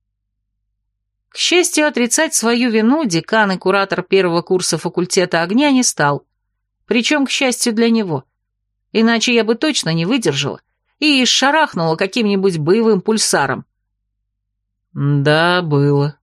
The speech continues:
сказал фон Глун ровно. «Да, издевался». А после очень долгой, наполненной грозовыми молниями паузы добавил.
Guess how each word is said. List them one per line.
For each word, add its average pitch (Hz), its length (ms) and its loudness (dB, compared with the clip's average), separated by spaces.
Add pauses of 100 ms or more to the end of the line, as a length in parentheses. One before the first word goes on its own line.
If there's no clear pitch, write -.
(200)
сказал 175 480 0
фон 180 260 0
Глун 175 320 2
ровно. 147 380 -2 (800)
«Да, 151 640 0 (100)
издевался». 139 960 0 (1120)
А 170 80 0
после 285 380 0
очень 240 360 2
долгой, 190 460 0
наполненной 214 640 2
грозовыми 196 640 0
молниями 190 500 0
паузы 247 540 0
добавил. 156 560 -2